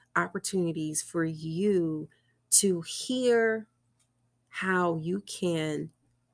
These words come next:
become this woman of inner strength and beauty. So stay tuned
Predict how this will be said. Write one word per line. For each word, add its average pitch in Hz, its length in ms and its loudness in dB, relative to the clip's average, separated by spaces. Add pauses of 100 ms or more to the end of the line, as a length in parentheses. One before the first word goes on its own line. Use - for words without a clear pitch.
(480)
become 175 840 0 (220)
this 165 260 -2
woman 160 400 -2
of 156 120 -10
inner 156 240 -2
strength 156 400 -6
and 147 160 -4
beauty. 160 460 -4 (500)
So 165 400 0 (120)
stay 240 320 4
tuned 185 580 2